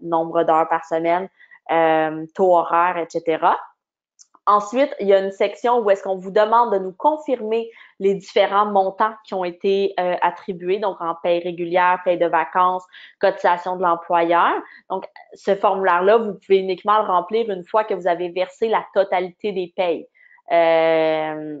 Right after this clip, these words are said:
à votre em-, employé. C'est pour ça qu'on vous donne un, un délai de trente jours pour le formulaire de réclamation,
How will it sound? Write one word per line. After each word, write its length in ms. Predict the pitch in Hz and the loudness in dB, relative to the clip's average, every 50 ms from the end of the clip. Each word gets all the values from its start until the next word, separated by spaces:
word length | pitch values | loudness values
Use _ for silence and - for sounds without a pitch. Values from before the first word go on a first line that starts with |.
| - - | -6 -4
à 120 | - 170 | -2 0
votre 160 | 165 170 165 | 0 0 -2
em-, 120 | 165 160 160 - - - | -2 -6 -6 -8 -10 -12
employé. 560 | 165 165 165 _ - 165 160 160 165 208 294 | -12 -12 -10 _ -4 -2 -2 -2 -2 -4 -6
C'est 100 | 339 - | -6 -6
pour 120 | - 185 | -8 -6
ça 100 | - 226 | -4 -4
qu'on 140 | 226 226 202 | -4 -4 -4
vous 100 | 185 170 | -2 0
donne 160 | 185 190 190 | 0 0 0
un, 180 | 185 180 175 - - | 0 -2 -2 -4 -4
un 200 | 165 175 175 170 | -4 -4 -2 0
délai 260 | 165 170 165 180 190 | 0 2 2 2 2
de 120 | 185 170 - - - | 2 0 -2 -2 -6
trente 360 | - - - 196 190 185 180 | -10 -4 0 0 0 0 -2
jours 320 | 170 165 180 180 175 170 170 | -6 -4 -2 0 0 0 -2
pour 100 | - 180 | -2 -2
le 80 | 175 170 | -2 -2
formulaire 400 | 170 - 165 165 170 170 165 170 | -2 -4 -6 -4 -4 -4 -2 -2
de 60 | 165 | -2
réclamation, 680 | 160 160 160 - - 160 160 156 135 123 - _ 190 214 | -4 -6 -8 -10 -10 -10 -8 -6 -8 -8 -8 _ -8 -8